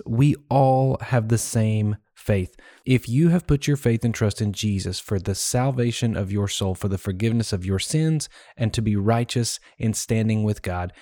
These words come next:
you have the same faith Peter does. Isn't that an amazing thought? The first generation church, the heroes of our faith,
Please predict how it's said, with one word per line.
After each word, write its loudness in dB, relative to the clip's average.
you 2
have 0
the 2
same 0
faith -2
Peter 2
does. -2
Isn't 2
that 2
an 0
amazing 2
thought? -2
The 2
first -2
generation 0
church, -2
the 0
heroes 4
of 0
our 0
faith, -2